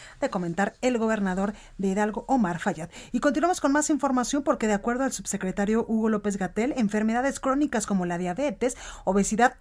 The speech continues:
y también la hipertensión, pues son factores que agravan la mortalidad en México a causa del coronavirus. Dijo que la buena alimentación es vital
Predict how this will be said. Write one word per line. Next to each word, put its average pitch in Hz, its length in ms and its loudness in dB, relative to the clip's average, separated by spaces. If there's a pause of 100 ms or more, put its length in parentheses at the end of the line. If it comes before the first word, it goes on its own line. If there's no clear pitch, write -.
y 240 100 2
también 233 460 2
la 302 100 4
hipertensión, 214 920 2 (240)
pues 180 140 -2
son 330 140 2
factores 254 520 -4
que 170 100 -6
agravan 185 380 0
la 175 100 0
mortalidad 170 560 -2
en 208 160 2
México 226 340 -2
a 196 60 0
causa 196 340 -2 (300)
del 226 220 2
coronavirus. 247 560 2
Dijo 349 260 2
que 330 100 0
la 180 120 2
buena 214 240 2
alimentación 190 560 0
es 233 160 0
vital 302 400 2